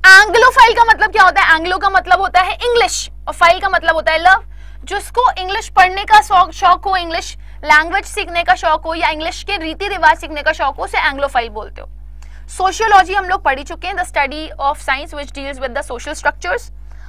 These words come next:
और tome is refers to a dull and a heavy book, Right? जल्दी से फटाफट मुझे comment section में लिख करके बता दीजिए, क्या ये जो extras वाले word हैं आपको clear हो गए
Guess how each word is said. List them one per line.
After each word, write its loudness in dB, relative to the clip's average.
और 6
tome 4
is -6
refers 0
to -10
a 8
dull 4
and 0
a 0
heavy -10
book, -18
Right? 0
जल्दी -2
से -6
फटाफट -2
मुझे -12
comment -6
section -16
में -12
लिख -12
करके -10
बता -6
दीजिए, -12
क्या -8
ये -8
जो -12
extras -6
वाले -6
word -12
हैं -8
आपको -12
clear -12
हो -12
गए -16